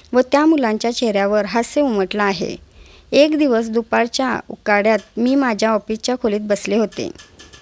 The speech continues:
फाउंडेशनला अजून कोणते कोणते अभिनव प-, उपक्रम हाती घेता येतील, हाच विषय डोक्यात होता. इतक्यात ऑफिसच्या काचेच्या दारापलीकडे एक माणूस उभा असलेला माझ्या दृष्टीस पडला. फरशीवर सर्वत्र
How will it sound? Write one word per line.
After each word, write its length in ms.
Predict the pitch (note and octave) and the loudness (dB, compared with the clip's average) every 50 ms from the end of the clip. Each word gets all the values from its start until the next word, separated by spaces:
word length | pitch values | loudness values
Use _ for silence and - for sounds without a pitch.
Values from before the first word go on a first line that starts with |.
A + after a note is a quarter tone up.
| - - - - - - - - - - - - - - - - - | -20 -20 -20 -20 -20 -20 -20 -20 -20 -20 -20 -20 -20 -20 -20 -8 0
फाउंडेशनला 680 | - A#3+ A#3+ B3 B3+ C4 D4 D4+ - E4 D4+ C#4+ C#4 C#4 | 4 4 4 6 4 4 2 2 2 2 2 2 2 2
अजून 260 | C4+ B3 G#3+ G#3+ B3+ C4+ | 2 0 0 0 -2 -2
कोणते 420 | - - B3 A3+ G#3+ G3 - C4 | -2 -2 -2 -2 -2 -2 -4 -4
कोणते 320 | C4 C#4 B3 A#3 G#3+ A#3+ | -2 -2 -4 -4 -2 -2
अभिनव 420 | A#3 A3+ G#3+ G3 G#3 G#3+ A3 A3+ B3 | -2 -2 -2 -2 -2 -2 -2 -2 -4
प-, 140 | A#3+ - B3 | -2 -2 -4
उपक्रम 680 | A3+ - - G#3 A3 - G#3 G3+ - A3 A3+ G#3+ F#3+ - - - - | -4 -2 -4 -6 -4 -4 -4 -4 -2 -2 0 0 0 -2 -4 -6 -6
हाती 240 | A3+ A3 - C4 C4 | -6 -4 -4 -2 2
घेता 300 | C4 C4 A#3 A#3+ A3+ G#3+ | 2 2 2 2 0 0
येतील, 360 | G#3+ G#3 - - G#3 F3+ - - - - - - - - - - _ | 0 -2 -4 -4 -6 -6 -6 -8 -14 -20 -20 -20 -20 -20 -20 -20 _
हाच 280 | - - C4 D4+ D4 D4+ | 0 2 2 2 2 0
विषय 240 | C#4 B3+ - C4+ C4+ | 0 0 0 0 0
डोक्यात 340 | B3 B3 G#3 - - G3+ G3+ - | 0 0 -2 0 -2 -2 -2 -4
होता. 300 | G#3 F3 - - - - - | -6 -6 -6 -8 -8 -8 -6
इतक्यात 420 | - A#3+ A#3+ - - D4 C#4+ C#4 A3 - _ _ - | -6 -8 -8 -2 0 0 0 0 -2 -6 _ _ -2
ऑफिसच्या 640 | - A3+ A3+ - D4 D4 D4 - - D4+ D4+ D#4 D#4+ - | 0 0 0 0 -2 -4 -4 -4 -4 -2 -2 -2 -2 -2
काचेच्या 440 | C#4+ A#3+ A3 - A3 A3+ A#3+ B3+ B3+ | -2 -2 -2 -2 -4 -2 0 0 0
दारापलीकडे 640 | A#3+ B3 A3 G3+ G3+ G3+ - A3+ G#3+ G#3+ - - A#3+ | 2 2 2 2 2 0 0 -2 -4 -4 -2 -2 -2
एक 300 | - - B3+ C4+ - C#4 | 0 0 -2 -2 0 -2
माणूस 320 | B3+ A3 G#3+ A3+ B3 - B3 | -2 0 -2 -2 -2 -4 -4
उभा 180 | A3 G#3 G#3+ | -2 0 0
असलेला 540 | A3 A3 - - G3 G3 F#3+ G3 G#3+ A3 G#3 | 0 -2 -2 -2 -2 -2 0 2 2 0 0
माझ्या 400 | - - - G#3+ G#3 G3+ G#3+ B3 | 0 0 0 0 0 0 0 -2
दृष्टीस 400 | A#3 A#3+ A#3 - - A#3 A3 - | 0 -2 -4 -4 -4 -6 -6 -4
पडला. 340 | - - G3+ F3 - - - - _ _ _ _ _ _ - - - - - - - | -2 -2 -2 -2 -2 -6 -8 -10 _ _ _ _ _ _ -20 -20 -20 -20 -20 -2 0
फरशीवर 440 | C#4 B3+ C4 - - D#4 D4+ D#4 D#4+ | 2 2 2 2 2 4 4 4 2
सर्वत्र 540 | D#4+ - D4 B3+ A3+ A3 A3+ A3 - B3 | 2 0 0 0 2 0 0 0 -2 -4